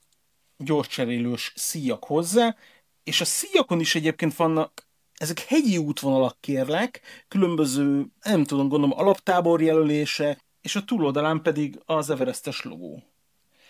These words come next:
Mit tudunk erről egyébként? A világon semmit, ugyanis a felirat, ami látszik, full kínai, annyit látok, hogy, ö, hatvanötödik, az első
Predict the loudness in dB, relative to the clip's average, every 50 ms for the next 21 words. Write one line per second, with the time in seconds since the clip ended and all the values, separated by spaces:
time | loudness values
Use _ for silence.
0 | _ _ _ _ -2 0 0 0 0 0 0 2 2 2 0 0 0 -2 -4 -2
1 | -4 -6 -6 -8 -8 -8 -10 -12 -14 _ -8 -6 -4 -2 -2 -2 -4 -4 -8 -14
2 | -20 _ _ _ _ _ _ _ _ _ _ _ _ _ _ _ _ _ _ _
3 | _ _ -10 _ -2 2 4 4 4 4 2 2 2 2 2 2 0 0 0 0
4 | 0 0 -2 -2 -2 0 0 0 -2 -4 -6 -12 -20 _ _ _ _ _ -12 -2
5 | 2 4 4 6 6 4 4 6 4 4 4 4 4 4 2 0 -2 -4 -4 -4
6 | -10 -2 0 2 4 4 2 0 0 0 2 4 4 4 2 0 -2 -10 -18 -4
7 | 2 6 6 6 6 6 6 4 4 6 6 6 6 6 4 0 -18 -20 -20 _
8 | 0 4 6 8 8 8 8 8 10 10 10 10 10 8 6 2 -2 2 6 6
9 | 6 6 6 4 4 4 4 2 0 -2 0 0 0 2 2 0 0 -4 -12 _
10 | _ _ -6 -4 -4 -2 2 4 6 8 8 8 8 4 4 4 4 4 4 2